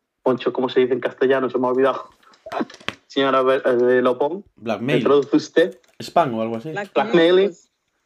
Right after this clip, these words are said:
Speaker 1: Eh, no, em, ah, se me olvida, se me olvida el castellano. <laughs> Eh,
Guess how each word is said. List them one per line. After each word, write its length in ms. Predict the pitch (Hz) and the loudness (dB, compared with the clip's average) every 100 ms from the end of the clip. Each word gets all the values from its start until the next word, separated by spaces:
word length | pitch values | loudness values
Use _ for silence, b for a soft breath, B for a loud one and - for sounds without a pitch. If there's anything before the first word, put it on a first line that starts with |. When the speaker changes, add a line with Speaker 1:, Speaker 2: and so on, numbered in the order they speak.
| _ - | _ 0
Speaker 1:
Eh, 680 | 143 143 143 143 139 - - _ | 4 6 6 6 4 0 -8 _
no, 380 | - 147 160 143 | -2 2 2 2
em, 680 | - 143 143 139 131 127 120 110 - _ _ - - _ _ _ _ _ _ _ _ - | 4 4 6 6 4 2 0 -4 -18 _ _ -20 -20 _ _ _ _ _ _ _ _ -4
ah, 600 | - - - 196 185 - - _ _ _ _ _ _ _ _ _ - | 0 2 2 2 0 -4 -18 _ _ _ _ _ _ _ _ _ -6
se 180 | - 160 | 2 4
me 80 | 147 | 4
olvida, 580 | 151 170 160 143 131 | 4 4 4 4 2
se 100 | - | 0
me 120 | 147 147 | 0 2
olvida 300 | 147 165 170 | 4 4 4
el 80 | 151 | 0
castellano. 520 | 147 - 151 180 190 | -4 0 2 4 2
<laughs> 60 | - - - - - - - - - _ - B B B B B | 2 2 2 0 0 -2 -6 -8 -8 _ -20 B B B B B
Eh, 960 | 160 165 160 160 156 156 156 156 151 | 4 6 6 6 6 6 8 6 4